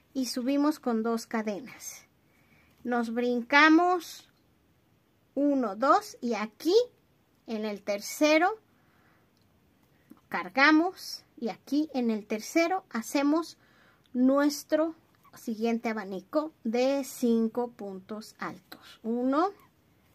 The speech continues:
dos, tres,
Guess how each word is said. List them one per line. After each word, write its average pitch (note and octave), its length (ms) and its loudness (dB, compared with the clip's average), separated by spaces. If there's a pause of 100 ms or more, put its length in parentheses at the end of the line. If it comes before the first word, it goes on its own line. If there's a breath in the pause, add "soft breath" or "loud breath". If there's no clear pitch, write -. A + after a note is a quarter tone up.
(760 soft breath)
dos, A3 840 -4 (1700 soft breath)
tres, A#3 1080 -2